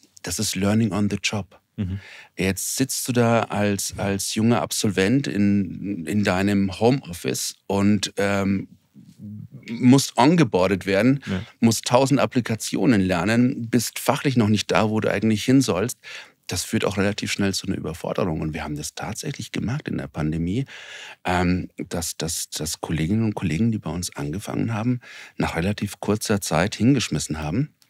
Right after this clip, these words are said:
Speaker 1: weil sie überfordert gewesen sind.
Speaker 2: Mhm.
Speaker 1: Und, und, und was nochmal ganz wichtig ist, ähm, Kreativität entsteht oftmals, wenn sich Menschen begegnen.
Speaker 2: Mhm.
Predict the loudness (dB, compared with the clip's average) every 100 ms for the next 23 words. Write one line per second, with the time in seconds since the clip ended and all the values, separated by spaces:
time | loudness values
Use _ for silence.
0 | _ _ _ -6 -2 -2 -4 -4 -4 -2
1 | -2 -2 -4 -4 -4 -6 -8 -10 -10 -10
2 | -6 -6 -8 -14 -18 -6 -6 -2 -4 -4
3 | -2 0 0 -4 -16 -20 -14 -4 -2 0
4 | 0 0 0 0 2 2 0 -4 -4 -4
5 | 0 0 -2 -10 -18 -20 -20 -18 -6 -2
6 | 2 2 0 -4 _ _ _ _ _ _
7 | _ _ _ _ _ _ _ _ _ _
8 | _ _ _ _ _ _ _ _ _ -8
9 | -2 2 2 2 -4 -4 -2 2 4 4
10 | -2 -10 _ _ _ -2 0 0 0 -2
11 | -4 -6 -4 -4 0 2 2 0 -2 -2
12 | -4 -2 0 2 2 0 -2 -2 -2 -2
13 | -4 -8 -10 _ -12 -8 -8